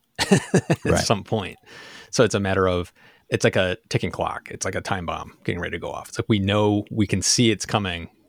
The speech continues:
Speaker 1: and it's like a race to the finish line. It's like, w-, are we gonna figure out an alternative before we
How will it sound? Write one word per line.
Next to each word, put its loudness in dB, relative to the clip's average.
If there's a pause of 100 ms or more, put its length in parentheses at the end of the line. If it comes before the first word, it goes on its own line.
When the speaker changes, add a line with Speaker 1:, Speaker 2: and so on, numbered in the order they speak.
(540)
Speaker 1:
and 2
it's 0
like 4
a 2
race 0
to -10
the -8
finish -6
line. -8
It's -10
like, -4
w-, -2 (120)
are 2
we 0
gonna -2
figure 0
out 2
an -6
alternative -2
before -2
we -8